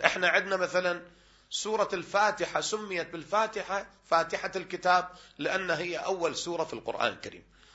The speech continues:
وسميت بسبع المثاني لأنها هي، يعني، تتضمن سبعة آيات شريفة. بسم الله الرحمن الرحيم آية، إلى ولا الضالين رقمها سبعة. لكن كثير من المسلمين لا يأتي بالبسملة،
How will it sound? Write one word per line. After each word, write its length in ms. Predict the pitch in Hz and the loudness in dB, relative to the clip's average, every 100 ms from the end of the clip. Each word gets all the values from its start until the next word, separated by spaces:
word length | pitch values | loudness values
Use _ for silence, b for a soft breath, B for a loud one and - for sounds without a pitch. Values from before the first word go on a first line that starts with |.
| b | b
وسميت 640 | 135 151 180 196 185 175 - | 2 2 2 0 2 2 2
بسبع 380 | 165 175 156 139 | 0 0 0 -2
المثاني 580 | 131 131 - 135 139 | -2 -2 0 0 0
لأنها 680 | 139 135 139 151 135 139 131 | -2 0 0 0 0 0 0
هي، 280 | 160 165 165 - b b b b b | 0 0 -2 -8 b b b b b
يعني، 420 | 127 127 131 151 | 2 4 4 -2
تتضمن 680 | 151 147 143 139 160 160 151 | -2 -2 2 2 2 0 -2
سبعة 360 | - 180 180 147 - | 0 0 -2 -6 -2
آيات 400 | 135 139 156 147 | -2 0 -2 -4
شريفة. 560 | - 139 190 151 104 95 b b b b | -4 -2 -2 -4 -10 -14 b b b b
بسم 220 | 123 - | -6 -4
الله 220 | 143 139 139 | 0 2 4
الرحمن 380 | - 135 143 | 2 -6 -8
الرحيم 340 | 139 135 202 202 | -6 -6 -6 -4
آية، 560 | 202 226 208 113 - b b b | 2 4 4 0 -4 b b b
إلى 240 | 170 202 | 2 4
ولا 240 | 202 196 185 | 4 4 2
الضالين 460 | 156 170 160 170 | 4 4 4 2
رقمها 460 | 147 143 175 180 160 | -2 0 0 0 -2
سبعة. 580 | 156 185 180 127 110 - B B B | 2 2 4 4 2 0 B B B
لكن 280 | 110 131 117 | -8 -6 -8
كثير 360 | 113 190 247 | -8 -2 -2
من 120 | 240 | 2
المسلمين 760 | 247 226 220 214 214 202 175 - b b | 0 2 -2 0 0 -2 -2 -10 b b
لا 200 | 120 165 | 6 8
يأتي 300 | 240 214 - | 10 8 4
بالبسملة، 760 | 202 202 196 202 185 185 165 143 | 2 4 6 6 4 2 2 0